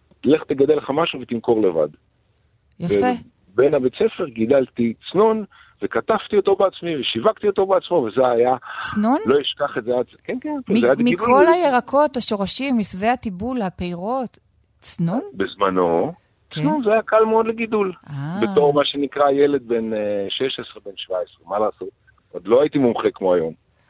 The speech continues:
Speaker 2: האדמה
Speaker 1: אז,
Speaker 2: פרנסה אותך מ-, מ-,
Speaker 1: האדמה
Speaker 2: מינקות.
Speaker 1: הוציאה לי רישיון נהיגה,
Speaker 2: <laughs>
Speaker 1: ללא בקשה של ההורים, וזה, אני לא אשכח את החוויה היפה הזאת,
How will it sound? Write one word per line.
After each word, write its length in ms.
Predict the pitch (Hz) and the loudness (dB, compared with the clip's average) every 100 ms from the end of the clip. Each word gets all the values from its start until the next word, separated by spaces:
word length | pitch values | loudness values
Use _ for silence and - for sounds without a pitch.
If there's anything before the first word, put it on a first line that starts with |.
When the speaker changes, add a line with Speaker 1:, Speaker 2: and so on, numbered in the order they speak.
| - | -8
Speaker 2:
האדמה 640 | 165 160 190 190 208 214 | -4 -2 -2 0 2 2
Speaker 1:
אז, 60 | 233 | 0
Speaker 2:
פרנסה 580 | 285 277 277 254 294 294 | -2 -2 -2 -2 -2 -2
אותך 260 | 285 - 196 | -2 -6 -6
מ-, 220 | 170 165 | -6 -6
מ-, 480 | 170 165 160 160 160 | -8 -8 -8 -8 -6
Speaker 1:
האדמה 600 | 185 180 185 - 120 139 | -4 0 0 2 2 2
Speaker 2:
מינקות. 340 | 143 98 - | 0 -2 2
Speaker 1:
הוציאה 120 | 131 | 2
לי 200 | 127 123 | 2 -2
רישיון 400 | 113 - 117 117 | -4 -2 0 2
נהיגה, 600 | 113 104 98 90 117 147 185 202 - 285 | 2 0 -2 0 2 2 4 4 4 -2
Speaker 2:
<laughs> 360 | - - - | 0 -4 0
Speaker 1:
ללא 460 | 262 127 143 165 165 123 117 - 113 | 0 2 2 4 2 0 -4 -6 -8
בקשה 460 | 113 113 - 139 | -2 -2 0 0
של 220 | 127 120 110 | 0 0 0
ההורים, 460 | 101 147 233 285 - _ _ _ _ - | 2 2 2 0 -8 _ _ _ _ -8
וזה, 520 | 107 98 147 165 165 | -8 2 4 6 4
אני 140 | 135 127 | 4 2
לא 140 | 135 | 2
אשכח 420 | 123 - 151 - | 0 -2 -2 -2
את 140 | 123 113 | -8 -10
החוויה 800 | - - 113 95 104 123 135 131 - | -10 -12 -12 -4 0 0 0 -2 -6
היפה 480 | 101 98 - - 143 | -6 -6 -6 -2 0
הזאת, 220 | 147 147 | 0 -2